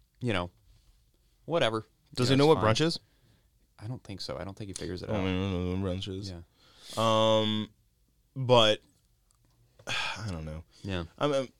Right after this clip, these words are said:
Speaker 2: I'm also excited to see the universe reset. Like, I'm, I'm, I'm curious to see
Speaker 1: Yeah.
Speaker 2: how they're gonna handle it.
Speaker 1: I'm, I'm hoping that they will officially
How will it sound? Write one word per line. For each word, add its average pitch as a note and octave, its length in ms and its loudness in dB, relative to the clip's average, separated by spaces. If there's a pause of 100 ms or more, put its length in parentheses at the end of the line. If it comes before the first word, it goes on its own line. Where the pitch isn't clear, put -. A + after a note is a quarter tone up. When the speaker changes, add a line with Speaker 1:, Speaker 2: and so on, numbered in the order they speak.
Speaker 2:
I'm C3 140 2
also G3 300 2
excited E3+ 360 0
to D3+ 60 -8
see D#3 140 -8
the C3+ 140 -6
universe A#2 420 0
reset. D2+ 360 -6 (120)
Like, G2+ 240 2
I'm, G#2+ 200 0
I'm, G#2+ 300 0
I'm A2 200 0
curious A#2+ 440 -2
to A2+ 120 -6
see A2+ 240 -2
Speaker 1:
Yeah. F#2 240 -2
Speaker 2:
how F#2+ 180 0
they're G#2 140 -2
gonna G2 200 0
handle G2 460 -2
it. - 120 -20 (200)
Speaker 1:
I'm, A#2+ 300 -2
I'm A2 120 -8
hoping C#3+ 380 -4
that A2 140 -6
they A2 100 2
will G#2 180 -2
officially F#2+ 960 -6